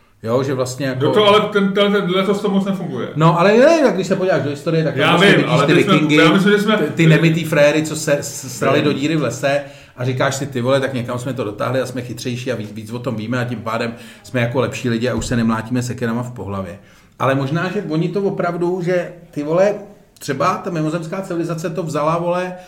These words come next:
Speaker 1: že tam byla nějaká objíčka, takže oni sice, vole, mají atomový pohony, ale zůstali u těch vikingů, víš?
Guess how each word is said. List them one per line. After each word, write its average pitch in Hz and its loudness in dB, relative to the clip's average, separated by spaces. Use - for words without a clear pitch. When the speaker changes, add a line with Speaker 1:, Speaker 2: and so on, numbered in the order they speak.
Speaker 1:
že 123 -8
tam 160 0
byla 180 2
nějaká 175 0
objíčka, 131 -4
takže 143 0
oni 160 2
sice, 185 -2
vole, 185 0
mají 160 0
atomový 175 -2
pohony, 165 2
ale 170 2
zůstali 175 -2
u 180 -2
těch 180 0
vikingů, 185 0
víš? 180 -4